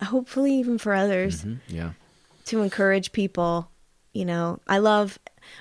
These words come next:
Speaker 1: I don't know any other word to use for this, even though this can be a religious word, so I, I'll just use it. It, I like exaltation. I like things
Speaker 2: Oh,
Speaker 1: that
Speaker 2: okay.
Speaker 1: lift,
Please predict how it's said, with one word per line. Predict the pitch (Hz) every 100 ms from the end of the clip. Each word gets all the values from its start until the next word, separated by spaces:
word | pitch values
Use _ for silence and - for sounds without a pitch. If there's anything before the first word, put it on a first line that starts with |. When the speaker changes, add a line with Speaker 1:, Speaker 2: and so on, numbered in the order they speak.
| -
Speaker 1:
I | -
don't | 226
know | 240
any | 233
other | 214 202
word | 180 185 190
to | 180
use | 180 190 190
for | 185
this, | 170 160 - -
even | - 185
though | 180 175
this | 175
can | - 185
be | 175
a | 170
religious | 170 170 180 175 -
word, | 160 160
so | -
I, | - -
I'll | 185
just | 175 170
use | 185 175
it. | 151 -
It, | - - -
I | 190
like | 208 220 -
exaltation. | 196 185 165 180 160 - 143
I | 175
like | 202
things | 196 175 202
Speaker 2:
Oh, |
Speaker 1:
that | 202 180
Speaker 2:
okay. | 190
Speaker 1:
lift, | 202 - -